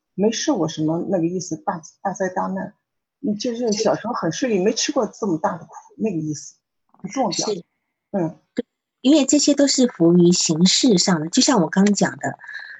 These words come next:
Speaker 1: 嗯。
Speaker 2: 我今天如果没有很仔细地跟来访者工作，来访者不会想起来说，妈妈曾经，妈妈老，小时候常说不吃东西就会死。
Speaker 1: 嗯，嗯。
Speaker 2: 因为这个事情也不是一个大事，对吧？孩子，有时候父母常常会这么教训孩子的呀。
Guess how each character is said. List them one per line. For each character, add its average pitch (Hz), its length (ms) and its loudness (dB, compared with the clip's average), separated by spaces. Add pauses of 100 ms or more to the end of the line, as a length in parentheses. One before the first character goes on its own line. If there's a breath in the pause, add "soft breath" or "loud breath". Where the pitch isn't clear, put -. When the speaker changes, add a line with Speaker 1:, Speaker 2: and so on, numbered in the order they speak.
Speaker 1:
嗯。 202 100 -2
Speaker 2:
我 190 80 4
今 269 160 4
天 311 120 6
如 240 140 6
果 214 120 6
没 175 160 6
有 214 120 6
很 202 220 4
仔 160 160 0
细 190 160 0
地 170 80 2
跟 180 120 4
来 160 140 6
访 165 160 0
者 143 140 -4
工 170 200 0
作， 170 200 0
来 170 120 4
访 226 140 4
者 - 140 2
不 - 140 0
会 214 160 6
想 170 280 0
起 170 200 -2
来 147 180 -12
说， 160 240 -4
妈 190 160 6
妈 196 120 6
曾 165 200 -2
经， 170 220 0
妈 196 120 4
妈 202 200 4
老， 170 120 -2
小 143 200 -2
时 - 100 -2
候 175 80 4
常 156 240 -8
说 170 240 -2
不 - 120 -2
吃 185 200 -2
东 185 160 6
西 170 100 0
就 170 160 -4
会 170 140 -4
死。 - 260 -8 (800)
Speaker 1:
嗯， 233 260 -4
嗯。 226 80 -2
Speaker 2:
因 359 80 8
为 - 240 0 (160)
这 440 80 4
个 349 80 6
事 339 140 6
情 220 180 4
也 156 140 4
不 196 120 2
是 277 180 4
一 240 60 4
个 196 220 2 (640)
大 226 200 2
事， - 380 -2
对 190 140 4
吧？ 131 180 0 (220)
孩 214 220 2
子， 214 180 -2
有 185 140 6
时 196 100 4
候 277 80 4
父 302 140 2
母 190 120 4
常 185 160 4
常 196 100 8
会 226 120 4
这 226 120 0
么 190 120 6
教 196 160 4
训 185 180 4
孩 143 160 -6
子 - 140 -18
的 - 60 -20
呀。 - 100 -20